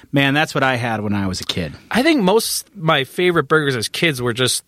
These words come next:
Speaker 2: the ones my parents were grilling or my dad
Speaker 1: Uh-huh.
Speaker 2: was grilling. You know, I don't know if we really had,
Speaker 1: Did
Speaker 2: like,
Speaker 1: you
Speaker 2: a
Speaker 1: guys have, like, a local butcher or something that you got 'em from?
Speaker 2: Yeah, I, I, nothing really comes to mind, like, when I think about it. I, I, I,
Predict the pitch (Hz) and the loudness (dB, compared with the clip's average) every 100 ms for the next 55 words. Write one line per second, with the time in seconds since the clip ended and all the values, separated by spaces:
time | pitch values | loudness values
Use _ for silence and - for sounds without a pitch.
0 | - 123 135 127 123 107 - 131 - 95 | -2 2 2 2 0 -2 0 -2 -2 -6
1 | 107 107 90 73 - 110 104 87 104 139 | 0 0 -2 -8 -16 -6 -6 0 2 2
2 | 143 131 127 92 80 82 104 113 135 165 | 2 -2 -4 -12 -12 -10 -4 0 2 0
3 | 202 - 190 175 156 147 139 131 131 147 | -2 -4 -4 -4 -2 0 0 0 0 2
4 | 156 165 165 160 160 156 156 156 156 147 | 2 2 2 0 -2 -2 -2 -2 -2 -2
5 | 139 156 - 175 175 151 170 175 170 151 | 0 0 2 4 4 2 2 2 2 2
6 | 147 147 151 165 - 175 180 180 170 - | 2 2 2 0 0 2 4 2 -2 -10
7 | _ _ _ - 190 240 247 240 247 233 | _ _ _ -4 2 4 6 4 2 2
8 | 277 - 233 277 285 311 294 240 - 214 | -2 -6 -2 -2 0 0 2 0 0 -2
9 | 196 - 185 165 165 160 143 131 123 131 | -2 -6 -4 0 2 2 0 -2 -2 -2
10 | 127 - 156 139 113 104 107 143 151 175 | -2 0 -2 0 -2 -2 -2 -2 -2 0
11 | 170 185 | 0 -2